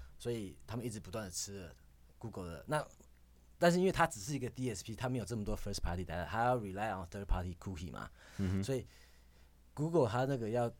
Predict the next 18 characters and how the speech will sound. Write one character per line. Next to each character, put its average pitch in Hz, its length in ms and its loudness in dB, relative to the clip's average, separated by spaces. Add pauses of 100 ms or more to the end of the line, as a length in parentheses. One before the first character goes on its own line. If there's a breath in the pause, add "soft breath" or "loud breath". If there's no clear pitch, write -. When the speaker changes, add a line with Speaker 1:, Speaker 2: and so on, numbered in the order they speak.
(480)
Speaker 1:
停 120 200 0
止 123 140 0
使 90 220 -2
用 110 160 2
third 107 160 -2
party 104 200 6
cookie， 92 440 -4 (200)
其 - 160 -6
实 92 120 -4
是 101 140 -6 (160)
有 101 360 -4
一 95 80 -8
部 127 140 -4
分 113 180 0
是 104 80 -6
跟 101 320 -4
Trade - 240 -4
Desk 90 280 -2